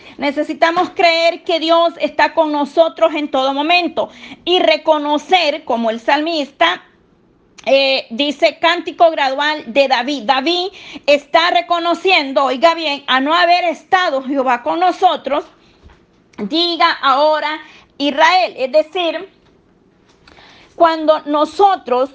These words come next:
hemos comprendido que verdaderamente el, el único que puede ayudarnos y sostenernos y mantenernos, mantenernos de pie es nuestro, es nuestro Elohim de Israel,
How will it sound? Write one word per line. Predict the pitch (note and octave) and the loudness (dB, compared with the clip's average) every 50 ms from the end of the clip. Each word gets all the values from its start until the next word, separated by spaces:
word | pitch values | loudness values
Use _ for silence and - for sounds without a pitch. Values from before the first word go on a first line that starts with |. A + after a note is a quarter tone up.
| _ _ - | _ _ 2
hemos | D#4 E4 E4+ E4+ E4+ E4+ - | 2 2 2 0 -4 -4 0
comprendido | - D#4 D4+ C#4+ - - E4+ C#4+ C#4 C#4 C4+ F4 F4 E4 D4 C4+ C4 C4+ | 2 2 2 2 0 2 2 2 2 0 -4 -2 -2 2 2 2 0 0
que | - D4 | -2 -2
verdaderamente | B3+ B3+ B3+ B3 B3+ B3+ C4+ C#4+ C#4+ C#4+ D4 D4+ D#4 D4+ C#4+ - - - B3+ B3+ - - - | -2 -2 -2 0 0 0 2 2 0 -2 -2 -2 -4 -4 -6 -4 -2 0 0 0 0 0 0
el, | C4 C4 B3+ C4+ - - _ - _ - _ _ _ _ - | 2 2 2 0 -4 -12 _ -20 _ -20 _ _ _ _ -6
el | - D4 | 0 4
único | F4+ F#4+ G4+ G4 G4+ F4+ D#4+ F4+ E4 E4 | 4 4 4 2 0 -2 0 0 0 2
que | - D#4 D#4 | 0 -2 -2
puede | D#4 - E4 F4 E4+ D#4+ D4 C#4 C#4 C4+ - - | -2 -2 2 4 4 4 4 2 -2 -4 -2 -2
ayudarnos | B3+ C4 C4+ C4+ C4+ D#4 D4 C#4+ - - - C4 C#4+ - - _ _ - - - - - - | -2 -2 -2 0 4 4 4 4 2 -2 -6 -8 -8 -8 -10 _ _ -20 -20 -20 -20 -10 -4
y | C4+ C#4+ C#4 | -2 -2 0
sostenernos | - C#4 B3 D4 D4+ - C#4 B3+ C4+ D4+ D#4 D4+ C4+ C4 C4+ C4+ C#4 C4+ - - | 2 2 0 0 -2 -2 -2 0 2 2 2 2 0 -2 -4 -6 -6 -6 -6 -4
y | C#4 C4+ | -2 0
mantenernos, | A#3+ B3+ B3+ B3 - B3+ - B3 B3+ C4 - - | 0 0 -2 2 2 2 2 2 0 -8 -8 -2
mantenernos | C4 B3+ B3+ C#4 C#4 C4 B3 C4 C#4 C#4+ D4+ D#4 | -2 0 0 0 -2 -2 -2 -2 0 0 0 4
de | D#4+ E4 E4 | 4 2 2
pie | - - B3 B3+ B3+ - - | 0 -4 -2 -2 -2 -2 -2
es | C4+ C4 | -4 -2
nuestro, | C4 C#4 C#4 - - - | -2 -4 -4 -6 -2 0
es | - - C#4+ | 0 0 0
nuestro | D4+ C4 E4 E4 - A#3 A3+ | -2 -6 -8 -8 -4 -4 -2
Elohim | A3 G#3+ A#3+ A#3 C4 C4+ C#4 C4+ | 0 0 -2 -2 -4 -2 0 2
de | C#4+ C#4+ | 2 0
Israel, | C#4+ C#4+ - C4+ A#3+ A3 F#3+ G3+ A3 A#3 B3 | 0 -2 -2 0 0 0 -2 -2 -6 -10 -14